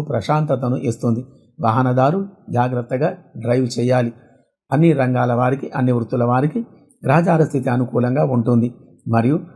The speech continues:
విదేశాలలో నివసించే వారికి ఈరోజు గ్రహస్థితి అనుకూలంగా ఉండటం వలన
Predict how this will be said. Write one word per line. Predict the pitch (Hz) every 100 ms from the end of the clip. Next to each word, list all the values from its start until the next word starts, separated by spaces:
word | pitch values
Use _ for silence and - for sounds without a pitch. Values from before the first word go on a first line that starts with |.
| - 147
విదేశాలలో | 160 214 190 160 151 139
నివసించే | 127 139 135 131 127
వారికి | 120 120 131 139 107 - - -
ఈరోజు | 170 170 139 131 120
గ్రహస్థితి | 123 135 135 127 113 120 - _ -
అనుకూలంగా | 175 190 170 131 127 123 117
ఉండటం | 117 127 131 131
వలన | 156 202